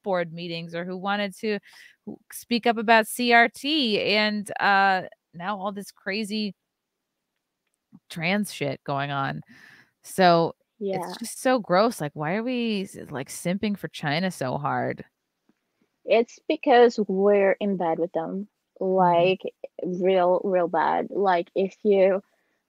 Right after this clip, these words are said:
Speaker 2: look at how China, China is one of those countries where, as far as I understand it, and, um,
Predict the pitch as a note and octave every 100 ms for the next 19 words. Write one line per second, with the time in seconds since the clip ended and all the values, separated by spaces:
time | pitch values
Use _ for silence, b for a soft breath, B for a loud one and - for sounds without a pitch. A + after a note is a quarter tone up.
0 | - G3+ G#3 G3+ - F3 F3 G3+ F#3+ F#3+
1 | F#3 - E3+ F3+ F#3 F3 - - F#3+ C4
2 | C#4+ - G#3 G#3 G3+ F#3+ G3 F#3 F3 -
3 | F3 D#3+ G3+ A3+ B3 A#3+ F3+ F3+ F#3+ F3+
4 | F3 F#3+ _ _ _ _ - F#3 - G#3
5 | G#3 G#3 F#3+ - C#3 F3 G#3 A3+ - A3+
6 | A3+ A#3 A#3+ _ _ - F#3 F3+ F3+ F#3
7 | F#3+ - _ _ E3+ E3+ E3 - -